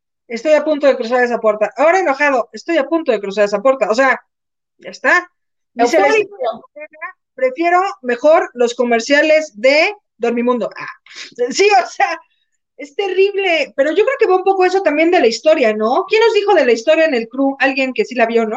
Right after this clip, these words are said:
Speaker 1: No me acuerdo quién fue. ¿Fue Cepeda? ¿Ernesto Cepeda? Que alguien sí dijo que el guión era pedorrón, ¿no?
Speaker 2: Sí, que estaba mal.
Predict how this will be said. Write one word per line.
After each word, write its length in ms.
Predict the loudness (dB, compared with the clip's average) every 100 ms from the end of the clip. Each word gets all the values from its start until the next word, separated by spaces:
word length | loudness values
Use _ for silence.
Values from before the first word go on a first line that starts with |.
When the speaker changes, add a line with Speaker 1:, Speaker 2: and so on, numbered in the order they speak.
| -10 -10
Speaker 1:
No 60 |
me 80 | -10
acuerdo 280 | -2 0 0
quién 180 | -2 -2
fue. 140 | -2 -4 _ _ _ _ _ _ _ _ _
¿Fue 140 | -2 0
Cepeda? 380 | 2 0 0 0 -2 -10 -8
¿Ernesto 300 | -8 -8 -8
Cepeda? 520 | -6 0 0 -2 -6 _ -2
Que 80 | 0
alguien 200 | 2 0
sí 120 | 0
dijo 220 | 0 2
que 80 | 0
el 80 | 0
guión 200 | -2 -2
era 500 | -2 0 0 -4 -8 _
pedorrón, 460 | 0 2 2 0 0
¿no? 260 | -4 -6 _ _ _ _
Speaker 2:
Sí, 200 | -10 -10
que 80 | -8
estaba 280 | -8 -6 -6
mal. 180 | -8